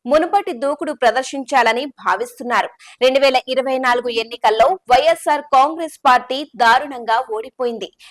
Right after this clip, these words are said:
కనీసం ప్రతిపక్ష హోదా కూడా దక్కలేదు. పార్టీ నుంచి చాలా మంది నేతలు బయటకు వెళ్తున్నారు. ఇటువంటి సమయంలో పార్టీని కాపాడేందుకు సాహస నిర్ణయాలు తీసుకుంటున్నారు జగన్మోహన్ రెడ్డి.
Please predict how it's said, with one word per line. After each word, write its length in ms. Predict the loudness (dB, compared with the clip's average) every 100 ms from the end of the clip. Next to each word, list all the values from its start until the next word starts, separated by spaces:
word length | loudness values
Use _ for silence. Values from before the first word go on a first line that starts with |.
| 0
కనీసం 440 | 0 0 -4 -4 -2
ప్రతిపక్ష 560 | 0 -2 -2 -6 -4 -6
హోదా 480 | -4 2 2 2 -2
కూడా 360 | -4 -4 -4
దక్కలేదు. 640 | -4 -6 -6 -6 -4 -4 -12 _ -14 2
పార్టీ 380 | 4 4 0 -6
నుంచి 340 | -6 -6 -10
చాలా 460 | -8 0 2 2 -2
మంది 300 | -8 -8 -6
నేతలు 400 | -4 -2 -2 -2 -2
బయటకు 400 | -4 -4 -8 -10
వెళ్తున్నారు. 540 | -10 -10 -4 -2 -2 -6 _ -14
ఇటువంటి 500 | -10 -6 -4 -4 -6
సమయంలో 680 | -8 -4 -2 0 -2 0 -2 2
పార్టీని 460 | 2 2 -2 -10 -8 0
కాపాడేందుకు 840 | 2 2 -4 -6 -6 -6 -6 -10
సాహస 560 | -8 -2 0 0 -4 -12
నిర్ణయాలు 640 | -6 -4 -6 -6 -4 -2 -4
తీసుకుంటున్నారు 840 | -6 -14 -14 -16 -4 -2 -2 -6 -8
జగన్మోహన్ 640 | -8 -8 -10 -14 -14 -8
రెడ్డి. 280 | -8 -8 -12